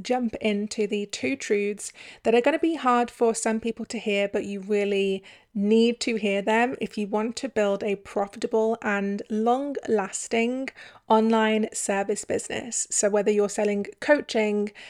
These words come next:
website design, photography, virtual assisting services, whatever it is, I guarantee that you will benefit from deeply understanding these two truths and using them in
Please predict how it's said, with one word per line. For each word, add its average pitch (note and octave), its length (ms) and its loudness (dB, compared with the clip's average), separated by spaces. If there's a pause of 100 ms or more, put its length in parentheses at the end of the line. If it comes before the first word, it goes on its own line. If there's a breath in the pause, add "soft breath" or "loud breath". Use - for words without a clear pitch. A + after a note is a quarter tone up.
(180 loud breath)
website A#3+ 400 4
design, G#3 300 0
photography, G#3+ 840 0
virtual A3 360 2
assisting G#3+ 480 0
services, G3+ 640 0
whatever A3+ 440 4
it D4+ 160 2
is, A#3 360 2
I A3 100 0
guarantee G#3 680 0
that A3+ 140 -4
you G#3+ 180 -2
will G#3+ 240 2
benefit A3 840 0 (400 loud breath)
from A3 600 2 (500)
deeply B3+ 420 0
understanding G#3 840 0
these G#3 360 -2
two G3 220 -8
truths G3 880 -2 (500 soft breath)
and A3+ 240 2
using G#3+ 420 0
them G3 480 -2 (240)
in F#3+ 440 -2